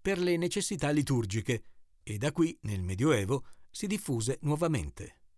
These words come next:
Ne sono tracce le sculture di Benedetto Antelami nel ciclo dei Mesi nel Battistero di Parma, i pergolati dipinti di epoca rinascimentale, le vedute dei viaggiatori stranieri in Italia per il Grand Tour,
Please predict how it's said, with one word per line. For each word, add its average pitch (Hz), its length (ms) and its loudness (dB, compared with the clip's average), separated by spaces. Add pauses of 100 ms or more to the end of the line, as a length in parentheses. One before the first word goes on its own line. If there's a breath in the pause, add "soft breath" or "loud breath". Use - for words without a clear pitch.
(720 soft breath)
Ne 185 160 2
sono 147 240 2
tracce 196 520 2
le 151 180 0
sculture 165 480 2
di 139 160 4
Benedetto 123 540 0
Antelami 156 580 4
nel 120 220 0
ciclo 170 380 0
dei 131 160 2
Mesi 127 380 2
nel 127 160 2
Battistero 123 560 -2
di 120 120 -2
Parma, 98 460 0 (480 soft breath)
i 147 120 2
pergolati 135 600 4
dipinti 147 500 0
di 120 140 4
epoca 120 400 0
rinascimentale, 123 920 0 (440)
le 117 180 4
vedute 113 480 2
dei 117 160 2
viaggiatori 117 560 2
stranieri 139 540 0
in 117 80 0
Italia 123 460 2
per 120 140 -4
il 107 140 -4
Grand 143 260 2
Tour, 151 340 0